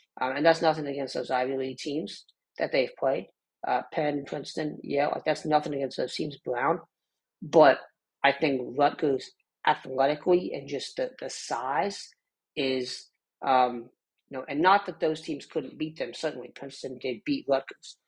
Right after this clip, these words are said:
Um, that was a really good defensive effort from those guys. Um, but at the end of the day, I think Rutgers is probably a better roster, um, right now. And so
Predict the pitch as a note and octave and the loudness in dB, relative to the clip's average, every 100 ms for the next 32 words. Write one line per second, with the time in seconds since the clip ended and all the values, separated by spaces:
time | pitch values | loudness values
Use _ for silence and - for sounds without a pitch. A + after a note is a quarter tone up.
0 | _ _ - C3 A#2+ - C3 C3 B2+ A#2+ | _ _ 2 4 2 -2 -2 0 0 -2
1 | C#3 D3 C#3 C#3+ C#3 C#3 - C#3+ - C3+ | 2 2 4 2 2 0 0 -6 -6 -6
2 | - C#3 C3+ - - C3 - - E3 D3+ | -4 -2 -4 -6 -4 -4 -4 -2 6 6
3 | - - _ _ _ _ - C3+ B2+ A2+ | 4 -8 _ _ _ _ -2 4 4 2
4 | - - C3 - G3+ C#3+ - - _ _ | -10 -18 -12 4 8 8 4 -16 _ _
5 | _ _ _ _ _ _ _ _ _ D#3+ | _ _ _ _ _ _ _ _ _ 0
6 | D#3+ D3+ D3 A#2+ D3+ C3+ C3+ C3+ - C3+ | 2 6 4 4 0 -4 -2 -4 -4 -8
7 | C3 - D3 B2 A#2 B2+ A#2 A#2+ C3 B2+ | -8 -6 -2 -2 -2 -8 -8 -2 2 2
8 | - - - _ _ _ _ - B2+ A2+ | 0 -12 -18 _ _ _ _ -8 -4 -4
9 | A2 - - _ _ _ _ _ _ _ | -6 -8 -20 _ _ _ _ _ _ _
10 | _ _ _ _ _ _ _ _ _ _ | _ _ _ _ _ _ _ _ _ _
11 | _ _ _ - B2+ - A#2+ B2+ A2 - | _ _ _ 0 0 0 -6 -8 -8 -12
12 | - _ _ _ _ - C#3 A#2+ - C#3 | -20 _ _ _ _ -8 -6 -6 -2 0
13 | B2+ A#2+ | 2 0